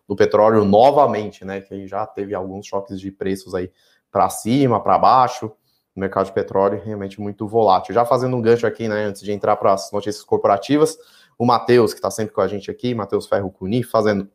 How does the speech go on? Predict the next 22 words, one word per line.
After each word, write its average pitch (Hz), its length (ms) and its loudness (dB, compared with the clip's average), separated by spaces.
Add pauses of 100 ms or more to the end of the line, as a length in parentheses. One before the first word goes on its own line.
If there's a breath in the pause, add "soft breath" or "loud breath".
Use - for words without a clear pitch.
falando 113 300 2
aqui, 113 100 2
ó, 101 80 4
como 120 240 2
você 117 160 -2
enxerga 107 240 0
esse 107 120 -8
C 110 120 -12
P - 100 -4
I 107 40 2
acima 104 340 -2
da 104 60 0
expectativa, 170 640 -2
esse 208 140 -2
juros 135 420 -2
esta-, - 340 0
dos 113 140 -4
Estados 110 180 0
Unidos 104 200 -4
sobe 131 260 4
ou 110 80 2
não, 180 420 4